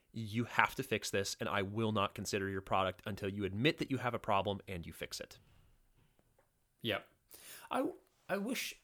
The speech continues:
Speaker 2: I understood more about how FaceTime audio achieves this level of quality, because
Speaker 1: Yeah.
Speaker 2: I, I won-, I wonder if it is just a software and hardware,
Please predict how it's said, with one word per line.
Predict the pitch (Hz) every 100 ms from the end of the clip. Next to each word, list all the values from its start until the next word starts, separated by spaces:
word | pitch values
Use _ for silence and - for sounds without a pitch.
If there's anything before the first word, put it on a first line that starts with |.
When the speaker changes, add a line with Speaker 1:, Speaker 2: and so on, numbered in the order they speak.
| -
Speaker 2:
I | 233
understood | 214 180 151 160 143 - _ _ _ _
more | 156 147 156 160 139 113 110
about | 110 117 - -
how | 127 127 120 110 -
FaceTime | 113 110 - 110 104 -
audio | 113 107 101 98 95 - _ _ _ _ _ _ _ _
achieves | 147 - - 143 131 110 98 92 - - _ 127
this | 107 90 - - - - _ _ _ _ -
level | 123 107 101 98
of | -
quality, | - 110 92 - 101 135
because | 123 139
Speaker 1:
Yeah. | 117 113 -
Speaker 2:
I, | - - _ -
I | 143
won-, | 147 170 170 165 _ _ _ - _ _ _ - - - _ _ _ _
I | 143
wonder | 151 147
if | 135
it | 143 -
is | 139 120
just | - 131 -
a | 113 104 - _ _ _ _ _ -
software | - 143 123 107
and | 104
hardware, | - 110 107 113 104 101